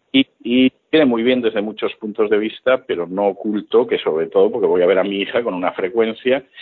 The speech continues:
que en los años que ha residido en China y solo ocasionalmente <laughs> pasaba por Estados Unidos,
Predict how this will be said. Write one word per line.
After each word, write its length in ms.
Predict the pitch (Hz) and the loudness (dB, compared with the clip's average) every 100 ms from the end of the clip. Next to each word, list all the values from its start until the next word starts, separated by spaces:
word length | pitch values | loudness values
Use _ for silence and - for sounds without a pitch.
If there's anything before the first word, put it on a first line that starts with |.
| - - _ | -20 -20 _
que 100 | 90 | -8
en 120 | 87 | -4
los 180 | 85 90 | -4 -2
años 280 | 107 107 113 - | -2 -2 -4 -2
que 120 | 107 | 0
ha 40 | 98 | 2
residido 520 | 104 - 104 113 113 | 0 -4 -4 0 0
en 180 | 104 - | 0 -2
China 460 | - 151 151 113 | -2 0 0 0
y 100 | 98 90 | 0 -4
solo 260 | 110 104 | -2 0
ocasionalmente 960 | 101 101 - 120 - - - 170 - - | 0 -2 -2 -6 -8 -8 -8 -8 -4 -4
<laughs> 20 | |
pasaba 380 | - 78 98 101 | -2 -2 0 0
por 160 | 101 101 | 0 -2
Estados 360 | - 104 107 | 2 2 2
Unidos, 380 | 113 120 127 | -2 -4 -2